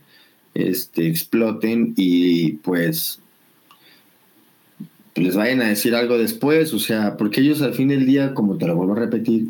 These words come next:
están haciendo lo mejor que pueden, pero de todas maneras lo están haciendo mal, entonces no es, eh, de alguna manera tampoco nosotros que estemos como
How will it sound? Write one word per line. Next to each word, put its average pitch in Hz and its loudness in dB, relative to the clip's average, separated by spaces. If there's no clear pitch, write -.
están 113 -2
haciendo 117 0
lo 104 2
mejor 107 0
que 113 0
pueden, 117 0
pero 117 2
de 113 -2
todas 170 4
maneras 170 4
lo 165 2
están 170 0
haciendo 165 2
mal, 160 0
entonces 113 -2
no 175 2
es, 226 0
eh, 120 2
de - 2
alguna 143 2
manera 139 0
tampoco 127 -2
nosotros 131 -2
que 127 -2
estemos 123 -2
como 95 0